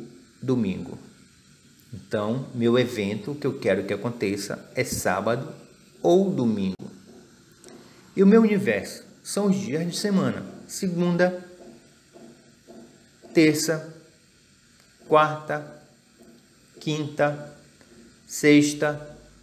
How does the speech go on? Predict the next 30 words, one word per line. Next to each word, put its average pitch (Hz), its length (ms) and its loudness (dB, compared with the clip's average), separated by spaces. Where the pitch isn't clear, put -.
sábado 156 760 0
e 160 60 -6
domingo. 139 500 -4
Então, 151 200 2
nesse 202 240 4
caso 135 340 2
aí, 120 440 -4
eu 127 460 -2
vai 120 160 4
ter 127 240 -2
sete - 760 0
possibilidades. 117 1300 -6
Ou 120 120 -8
seja, 107 280 -2
são 117 160 -2
os 110 120 -2
sete 147 400 0
dias 127 200 -2
de - 80 -10
semana. 101 420 -8
Mas 127 220 0
qual 180 200 2
é 180 40 2
o 185 80 4
evento 143 320 -2
que - 60 -8
eu 123 60 -2
quero 110 200 -4
que 117 60 -6
ocorra? 101 420 -8